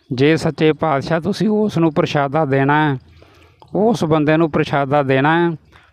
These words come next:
ਫਿਰ ਮਹਾਰਾਜ ਜੀ ਆ ਆਪਣਾ ਆਸਣ ਸਾਂਭ ਲਓ,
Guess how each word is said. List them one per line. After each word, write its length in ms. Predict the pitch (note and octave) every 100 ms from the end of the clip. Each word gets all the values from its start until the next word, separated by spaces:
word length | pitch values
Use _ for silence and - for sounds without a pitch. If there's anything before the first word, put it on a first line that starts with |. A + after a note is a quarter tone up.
| _
ਫਿਰ 180 | D3+ D#3
ਮਹਾਰਾਜ 480 | D#3+ D3 C3+ D3 D3+
ਜੀ 160 | D3+ D#3+
ਆ 160 | E3
ਆਪਣਾ 280 | D3+ - C#3+
ਆਸਣ 300 | C3+ - F#3+
ਸਾਂਭ 340 | B2+ C3+ C3+
ਲਓ, 180 | D3+ C#3+